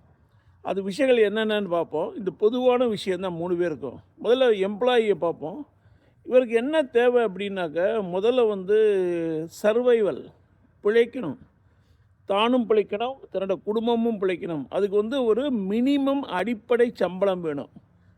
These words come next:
மினிமம் வேஜஸ் வேணும், தன் உழைப்புக்கேற்ற ஒரு மினிமம் வேஜஸ் வேணும். அந்த வேஜஸ், அந்த சம்பளம் வந்து தன்னுடைய உணவு, உடை, இருப்பிடம், இதை வந்து பூர்த்தி செய்யக்கூடிய ஒரு விஷயமாக இருக்கணும்.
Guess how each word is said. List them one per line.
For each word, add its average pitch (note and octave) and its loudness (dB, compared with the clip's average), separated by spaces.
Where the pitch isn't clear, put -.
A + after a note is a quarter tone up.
மினிமம் B3+ 2
வேஜஸ் G3+ 4
வேணும், F3+ -4
தன் F3+ -4
உழைப்புக்கேற்ற G#3+ 2
ஒரு G3+ 2
மினிமம் G3+ -4
வேஜஸ் F#3 0
வேணும். E3+ -6
அந்த G3 -2
வேஜஸ், B3 2
அந்த G3 2
சம்பளம் A3 0
வந்து G3+ 0
தன்னுடைய F#3 0
உணவு, G#3+ -2
உடை, F#3+ 0
இருப்பிடம், F#3+ 0
இதை F#3+ 0
வந்து F#3+ 0
பூர்த்தி B3 -4
செய்யக்கூடிய G#3 2
ஒரு F#3 0
விஷயமாக G3 0
இருக்கணும். E3+ -4